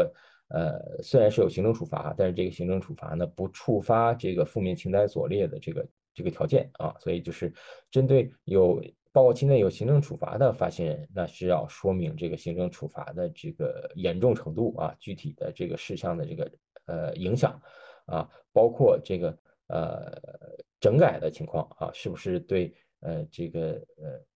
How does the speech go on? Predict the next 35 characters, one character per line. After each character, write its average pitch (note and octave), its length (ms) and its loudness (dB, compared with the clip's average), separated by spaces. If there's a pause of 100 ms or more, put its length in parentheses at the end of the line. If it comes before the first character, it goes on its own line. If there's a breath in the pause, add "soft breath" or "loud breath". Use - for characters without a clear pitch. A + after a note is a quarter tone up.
(140)
发 G2 160 0
行 F#2 140 -4
人 F2 80 -2
的 F2 80 2
生 G#2+ 160 -4
产 F2 100 -2
经 G2+ 160 -4
营 F2+ 320 -2
啊， D#2+ 220 -6
产 - 180 -12
生 E2+ 140 -6
了 E2 120 -2
这 E2 140 -10
个 - 180 -4
重 F2 160 -2
大 D#2+ 160 -4
的 D2+ 120 -10
影 E2 260 -12
响， E2 220 -8
有 E2+ 100 -6
没 F2 80 -4
有 F2+ 160 0
这 - 160 -12
个 E2+ 80 -6
严 E2 180 -8
重 G2+ 140 -2
的 F2+ 100 0
一 - 60 -8
个 - 100 -20
后 - 200 2
果 - 180 -6 (240)
啊？ - 180 -12 (640 loud breath)
另 B2 140 4
外 C#3 160 6
呢， G#2 120 4